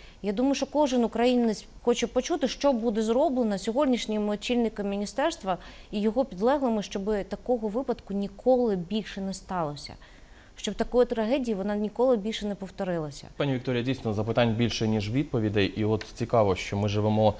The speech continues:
Speaker 2: у парламентсько-президентській республіці, а парламент, який має контрольну функцію, він не має важелів впливу і навіть, е, тих важелів, щоб змусити керівників цих органів прийти до парламенту.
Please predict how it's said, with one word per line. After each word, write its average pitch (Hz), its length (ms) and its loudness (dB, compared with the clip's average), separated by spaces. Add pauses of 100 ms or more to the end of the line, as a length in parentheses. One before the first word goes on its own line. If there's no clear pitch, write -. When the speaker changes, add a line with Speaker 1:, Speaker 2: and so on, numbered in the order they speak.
(300)
Speaker 2:
у 101 220 2
парламентсько-президентській 104 1120 2
республіці, 110 760 2
а 95 140 2
парламент, 107 680 2
який 98 240 -2
має 92 240 2
контрольну 98 420 0
функцію, 139 480 -2
він 104 180 0
не 104 80 0
має 101 220 2
важелів 98 580 4 (280)
впливу 123 540 4 (100)
і 107 60 0
навіть, 107 500 0
е, 98 380 4
тих 107 140 0
важелів, 110 320 4
щоб 101 200 -2
змусити 101 420 0
керівників 92 440 -2
цих - 220 -8
органів 101 280 2
прийти 104 280 -2
до 95 120 -2
парламенту. 107 640 0